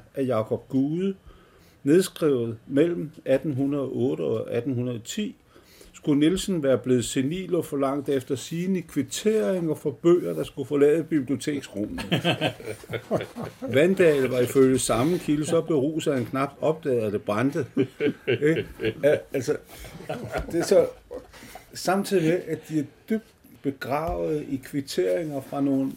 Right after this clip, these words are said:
øh, bogbindere, som binder ufatteligt smukt ind, så er der altså også sådan nogle detaljer med, som det er allerhyle morsomt. Hovedafsnittet, det refererer meget godt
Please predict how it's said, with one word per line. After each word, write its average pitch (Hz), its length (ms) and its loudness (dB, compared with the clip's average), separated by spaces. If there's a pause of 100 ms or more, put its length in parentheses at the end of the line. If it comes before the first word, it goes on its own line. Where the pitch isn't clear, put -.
øh, 127 380 -4 (300)
bogbindere, 139 600 4
som 117 220 -2
binder 131 280 -2 (120)
ufatteligt 151 580 -6
smukt 131 340 -2
ind, 131 200 0 (460)
så - 140 -8
er 156 140 -4
der 156 60 -4
altså 123 300 -4
også 139 180 -2
sådan 143 160 -4
nogle 127 240 -2 (140)
detaljer 127 520 -2
med, 110 180 -4
som - 240 -10 (440)
det 104 120 -6
er 95 60 -4
allerhyle 135 480 0
morsomt. 123 480 -4 (1120)
Hovedafsnittet, 127 1400 2
det 196 160 0
refererer 117 420 -2
meget 113 300 -4
godt 110 160 -6